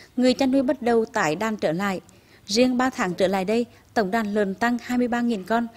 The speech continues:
tăng số đàn lợn toàn tỉnh lên gần ba trăm ba mươi sáu nghìn con.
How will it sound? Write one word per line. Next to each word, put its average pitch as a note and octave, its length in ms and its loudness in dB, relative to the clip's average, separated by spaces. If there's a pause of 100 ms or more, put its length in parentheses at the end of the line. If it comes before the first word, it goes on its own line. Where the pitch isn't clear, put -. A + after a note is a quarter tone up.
(280)
tăng C4 180 2
số F#3+ 260 0
đàn G#3 260 -4
lợn F#3 220 2
toàn A3 220 -4
tỉnh G3 260 -2
lên A3+ 240 0
gần G#3+ 240 2 (140)
ba A3+ 100 -2
trăm A#3 200 -2
ba A#3 100 -2
mươi A#3+ 100 -2
sáu G3 180 -2
nghìn G3 200 -2
con. A3 220 0